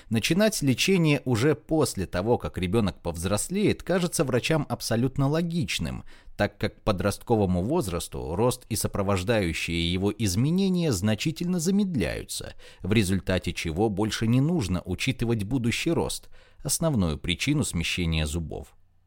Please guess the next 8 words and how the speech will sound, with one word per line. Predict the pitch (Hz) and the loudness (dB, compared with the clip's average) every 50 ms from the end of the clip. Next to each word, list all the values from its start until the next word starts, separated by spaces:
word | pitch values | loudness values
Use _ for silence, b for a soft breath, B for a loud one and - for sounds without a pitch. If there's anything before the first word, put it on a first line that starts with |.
| _ _ B B B B B B B - | _ _ B B B B B B B -2
Кривые | - 98 101 98 107 123 123 113 107 | 2 2 4 6 6 6 6 6 4
зубы | 90 82 110 127 113 101 110 - - | 4 4 2 2 4 2 0 0 0
у | 98 | -6
подростков | - - 92 87 87 - 160 165 156 - - - - - - - | -2 0 -2 0 0 0 0 0 0 -2 -6 -8 -10 -10 -10 -6
перестают | - 92 87 95 - - - 110 135 175 202 175 139 | -4 -2 0 0 -2 0 -2 0 0 2 0 0 0
быть | 120 151 180 - - 139 117 | 2 0 0 0 -2 -4 -4
движущейся | 101 107 143 139 98 104 104 - - 110 104 - - - 113 | 0 4 4 4 4 4 0 0 0 -2 -2 -2 -2 -2 -4
целью, | - - - - 78 67 64 60 - - - | -4 -4 -4 -4 -4 -4 -6 -10 -12 -14 -16